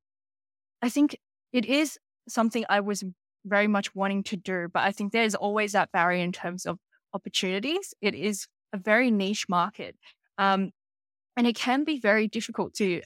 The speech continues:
um, get into as well. Um, I know there are people who are in spaces like social impact investing and things like that, which is obviously an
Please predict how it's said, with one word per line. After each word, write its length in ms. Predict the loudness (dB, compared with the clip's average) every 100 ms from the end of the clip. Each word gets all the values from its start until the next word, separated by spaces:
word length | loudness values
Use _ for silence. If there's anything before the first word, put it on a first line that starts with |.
| 0
um, 260 | 0 -2 -2
get 180 | -2 0
into 380 | -4 -2 -4
as 140 | -6 -2
well. 320 | 0 0 0 -8 _ -12 -2
Um, 200 | 0 2
I 100 | 0
know 200 | 2 2
there 180 | 4 2
are 80 | 2
people 500 | -4 -10 -6 -4 -6 -8
who 260 | -6 -6 -2
are 180 | 2 2
in 120 | 0
spaces 380 | -4 -6 -8 -10
like 140 | -10 -6
social 320 | -4 -4 -4
impact 380 | -6 -4 -6 -6
investing 720 | -2 0 0 0 2 4 4
and 120 | 2
things 200 | -2 0
like 180 | -2 0
that, 240 | 0 0 -2 -16 -16 -8
which 180 | -4
is 160 | -4 -6 -6
obviously 440 | -4 -4 -2 -2 -2
an 200 | -4